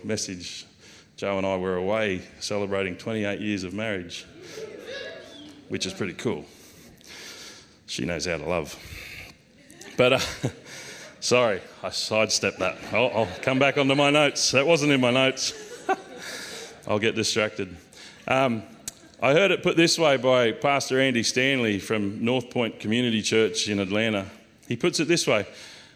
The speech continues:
"Your devotion to God is illustrated, demonstrated, and authenticated by your love for others." I'm gonna read that one more time.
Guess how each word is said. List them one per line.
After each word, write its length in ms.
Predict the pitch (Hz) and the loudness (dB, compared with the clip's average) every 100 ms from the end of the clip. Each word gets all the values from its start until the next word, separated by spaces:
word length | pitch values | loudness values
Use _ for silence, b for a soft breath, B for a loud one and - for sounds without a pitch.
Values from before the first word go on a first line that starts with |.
| B _ - | B _ 4
"Your 200 | 190 226 | 6 6
devotion 720 | 208 143 139 185 190 226 220 | 4 4 4 4 2 0 0
to 140 | 233 | 0
God 560 | 202 156 120 85 110 151 B B B - | -2 0 2 2 0 -4 B B B -2
is 320 | 107 - - | -2 0 4
illustrated, 800 | 202 208 - - 156 185 269 262 - - - B B B B _ _ _ | 6 6 2 0 0 0 -2 -6 -12 -20 -20 B B B B _ _ _
demonstrated, 920 | 143 160 156 143 - 117 104 110 175 - - b b b _ | 2 4 2 0 2 2 4 2 -2 -8 -18 b b b _
and 120 | 113 113 | 0 0
authenticated 880 | 104 - 147 143 - 90 80 76 - - _ _ _ _ _ | 0 -2 -2 -2 -6 -6 -6 -10 -16 -20 _ _ _ _ _
by 120 | 107 | 0
your 140 | 107 101 | 0 2
love 180 | 104 | 0
for 180 | - 90 | -2 -6
others." 400 | 90 80 - - - - _ _ - - - - - - - - - - | -6 -8 -12 -16 -20 -20 _ _ -20 -20 -20 -20 -20 -20 -20 -20 -20 -14
I'm 100 | 98 | -6
gonna 220 | 110 120 110 | -2 0 2
read 180 | 113 | 4
that 140 | 98 90 | 4 2
one 160 | 98 | 2
more 160 | 95 90 | 0 -2
time. 300 | - 85 80 | -4 -6 -8